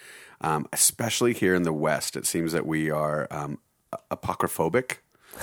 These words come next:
Um, <laughs> right? That we, we kinda have this, like, obsession and fear of the end,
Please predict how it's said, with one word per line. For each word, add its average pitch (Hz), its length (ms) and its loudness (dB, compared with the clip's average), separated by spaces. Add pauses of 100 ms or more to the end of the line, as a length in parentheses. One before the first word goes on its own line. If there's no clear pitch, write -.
(300)
Um, 92 520 6 (100)
<laughs> - 0 -
right? 110 300 8
That 98 120 6
we, 98 220 6
we 92 240 4
kinda - 320 0
have 95 140 6
this, 87 180 2
like, 80 140 2
obsession 85 520 0
and 78 160 -2
fear 80 520 0
of 73 280 -4
the 80 160 -4
end, 76 440 -4